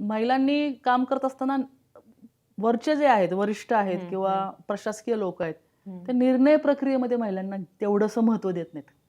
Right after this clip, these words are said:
Speaker 2: हम्म.
Speaker 1: म्हणजे ते जरी महापौर महिला असली,
Speaker 2: हम्म, हम्म.
Speaker 1: तरी निर्णय तो सभागृह नेता जो असेल, पुरुष असेल, तोच
Speaker 2: तोच
Speaker 1: घेणार.
Speaker 2: घेतो.
Speaker 1: किंवा पक्षाचा लीडर जो असेल, तोच घेणार. म्हणजे
Speaker 2: हम्म.
Speaker 1: महिलांना से आहे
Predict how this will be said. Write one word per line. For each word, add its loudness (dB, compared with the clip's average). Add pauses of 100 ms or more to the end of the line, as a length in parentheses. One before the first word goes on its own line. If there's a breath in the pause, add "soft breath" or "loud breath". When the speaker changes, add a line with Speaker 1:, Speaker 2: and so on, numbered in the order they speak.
(100)
Speaker 2:
हम्म. -16 (600)
Speaker 1:
म्हणजे -6
ते -2
जरी 2
महापौर 8
महिला 6
असली, -4 (420)
Speaker 2:
हम्म, -12
हम्म. -18
Speaker 1:
तरी -4
निर्णय 2
तो 2
सभागृह 2
नेता -2
जो -2
असेल, 0
पुरुष -6
असेल, -10
तोच 6
Speaker 2:
तोच 0
Speaker 1:
घेणार. -2
Speaker 2:
घेतो. -20 (380 soft breath)
Speaker 1:
किंवा -2
पक्षाचा 0
लीडर -2
जो -2
असेल, -6
तोच 6
घेणार. -4
म्हणजे -8
Speaker 2:
हम्म. -8
Speaker 1:
महिलांना -2
से 0
आहे 2